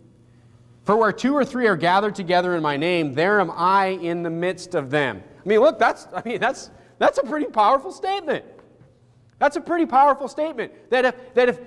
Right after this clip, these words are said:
more than two or three, or two or three disciples, how many disciples do we have here? If we have dozens of disciples together,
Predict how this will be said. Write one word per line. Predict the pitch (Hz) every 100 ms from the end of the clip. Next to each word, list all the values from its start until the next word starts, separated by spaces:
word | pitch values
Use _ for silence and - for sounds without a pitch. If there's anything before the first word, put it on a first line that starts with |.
| -
more | 151 240 339
than | 320 269
two | 262 294
or | 262
three, | - 262 269 262
or | 214
two | 175 277
or | 294
three | - 247 254
disciples, | 214 - 247 247 202 190 180
how | 185
many | 226 233
disciples | 214 233 247 240 202
do | 240
we |
have | 214 233
here? | 214 311 262 - - - _ _ _ _ _ _ _ _ _ _ -
If | 190
we | 254
have | 320 208
dozens | 220 269 285 320 262
of | 214
disciples | 226 - 262 277 240
together, | - 190 214 302 262 220